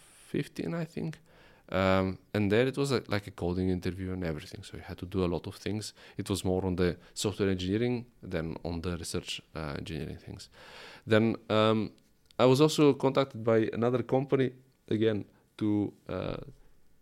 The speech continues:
to apply for, uh, a position there. Um, it was a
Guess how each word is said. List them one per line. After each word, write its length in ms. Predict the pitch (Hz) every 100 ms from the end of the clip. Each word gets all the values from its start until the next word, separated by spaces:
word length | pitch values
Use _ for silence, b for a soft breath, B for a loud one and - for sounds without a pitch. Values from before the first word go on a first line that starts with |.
| _ _
to 160 | - 101
apply 400 | 95 98 107 104
for, 580 | - 101 98 98 95 - -
uh, 380 | - - -
a 20 | 95
position 460 | 101 104 117 123
there. 240 | 117 143 165 _ _ _ _ _ _ _ _ _ - - -
Um, 360 | 95 90 90 -
it 180 | 95
was 140 | 98 95
a 420 | 92 87 87